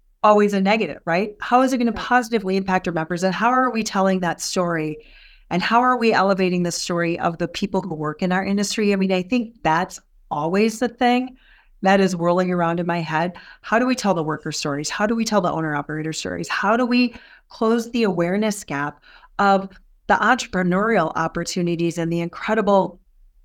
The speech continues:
Speaker 1: career opportunities that lie within our industry? I mean, I think people think hospitality and they go right to, "Oh, you're a waitress at a diner,"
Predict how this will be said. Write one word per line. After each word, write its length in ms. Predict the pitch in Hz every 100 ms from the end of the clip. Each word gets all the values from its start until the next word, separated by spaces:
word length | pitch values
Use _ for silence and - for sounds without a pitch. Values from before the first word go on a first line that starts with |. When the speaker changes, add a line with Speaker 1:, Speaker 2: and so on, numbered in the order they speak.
| _ - - 196
Speaker 1:
career 440 | - 214 220 240
opportunities 1000 | 185 175 170 - 175 165 156 151 151 - - - _ -
that 240 | 180 175
lie 340 | 180 170 185 185
within 440 | 190 180 165 156
our 140 | 151
industry? 680 | - 156 151 151 - - - -
I 60 |
mean, 160 | 170 170
I 80 | 170
think 260 | 202 190
people 380 | - 233 233 226
think 180 | 190 165
hospitality 800 | - 175 165 185 - 143 156 156
and 100 | 165
they 60 | 160
go 120 | 165
right 280 | 156 165 165
to, 300 | - 160 151 - - - - 208
"Oh, 80 |
you're 200 | 196 180
a 20 | 175
waitress 340 | 170 170 156
at 120 | 160
a 40 | 160
diner," 400 | 160 151 143